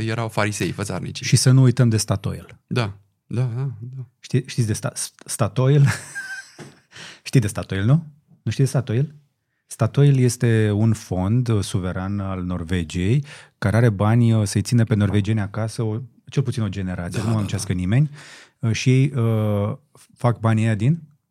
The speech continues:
Speaker 2: petrol.
Speaker 1: Petrol. <laughs> Fă-,
Speaker 2: Deci,
Speaker 1: fățărnicie.
Speaker 2: țara care dă granturi și vorbește, are cele
Speaker 1: Da.
Speaker 2: mai multe mașini electrice și
Speaker 1: Da.
Speaker 2: vorbește despre ecologie, este cel mai mare exportator de gaze naturale, de, din câte știu, din Europa.
Speaker 1: Da.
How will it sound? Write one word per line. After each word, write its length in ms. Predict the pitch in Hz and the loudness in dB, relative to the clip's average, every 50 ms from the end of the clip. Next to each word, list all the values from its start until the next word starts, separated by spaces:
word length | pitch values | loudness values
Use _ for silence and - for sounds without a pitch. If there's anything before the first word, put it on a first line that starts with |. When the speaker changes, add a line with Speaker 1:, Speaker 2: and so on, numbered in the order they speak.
| _ _ _ _ _ _ _ | _ _ _ _ _ _ _
Speaker 2:
petrol. 380 | - 160 151 - 87 139 110 101 | -4 -2 0 2 0 0 0 -4
Speaker 1:
Petrol. 220 | - - - 143 147 | -6 -4 -2 -2 -2
<laughs> 100 | - - - - - - - - - - - - - - - - - - - - - - - - - _ _ _ _ - - - - _ _ _ _ _ _ - | -4 -6 -6 -4 -4 -4 -4 0 0 0 -2 -2 -12 -12 -14 -14 -14 -14 -16 -16 -18 -20 -20 -20 -20 _ _ _ _ -14 -14 -14 -14 _ _ _ _ _ _ -4
Fă-, 20 | - | -2
Speaker 2:
Deci, 100 | 170 156 - - - 151 151 139 | -2 -2 -2 -2 2 2 2 4
Speaker 1:
fățărnicie. 260 | 147 147 147 139 - | 4 2 0 2 4
Speaker 2:
țara 200 | 170 175 196 190 | 4 4 4 4
care 180 | 185 160 143 147 | 4 4 4 6
dă 100 | 147 160 | 4 4
granturi 560 | 139 123 135 139 151 160 160 139 139 131 120 | 4 4 4 4 6 4 4 2 2 0 -2
și 100 | - - | 0 -2
vorbește, 420 | 110 113 117 117 117 139 131 - 143 | -2 0 0 2 2 2 2 2 0
are 80 | 123 - 120 | -2 0 0
cele 100 | 131 127 117 | 0 0 2
Speaker 1:
Da. 40 | - | 4
Speaker 2:
mai 80 | 160 147 | 4 6
multe 140 | 147 143 147 | 6 6 6
mașini 300 | 135 127 120 - 123 123 | 6 4 4 4 4 4
electrice 320 | 127 117 - 127 - - | 2 2 2 0 0 0
și 60 | 113 | 0
Speaker 1:
Da. 60 | - 107 | 0 0
Speaker 2:
vorbește 260 | 117 113 135 - - | 0 2 0 2 2
despre 180 | 127 113 - 123 | 0 0 0 0
ecologie, 760 | 113 - 117 107 107 98 90 92 104 107 110 117 135 156 160 - - - - | 0 2 0 0 0 -2 -2 -4 -2 -2 0 0 0 0 -2 -4 -12 -18 -8
este 180 | - 127 - 135 | -6 -2 0 0
cel 140 | 131 - 156 | 2 4 4
mai 100 | 151 147 | 4 6
mare 160 | 143 139 131 | 6 6 4
exportator 680 | 127 - - - 123 117 110 - 110 101 - 120 113 110 104 | 2 0 -2 -4 -4 -4 -2 -2 -6 -4 -2 -2 -2 -2 -4
de 200 | 98 104 104 98 | -4 -4 -4 -4
gaze 240 | 87 107 104 95 107 | -2 -4 -2 -2 -2
naturale, 360 | 101 98 95 - 101 107 101 | -4 -4 -4 -4 -4 -2 -2
de, 220 | 107 113 - - 120 | -2 -4 -6 -6 -8
din 140 | 117 104 98 | -8 -8 -8
câte 140 | - - - | -8 -8 -8
știu, 140 | - - 110 | -6 -6 -6
din 160 | 90 95 95 | -4 -4 -4
Europa. 460 | 98 92 92 90 87 82 - - 110 104 | -4 -6 -6 -6 -8 -8 -6 -6 -6 -6
Speaker 1:
Da. 180 | 113 113 113 | -6 -8 -10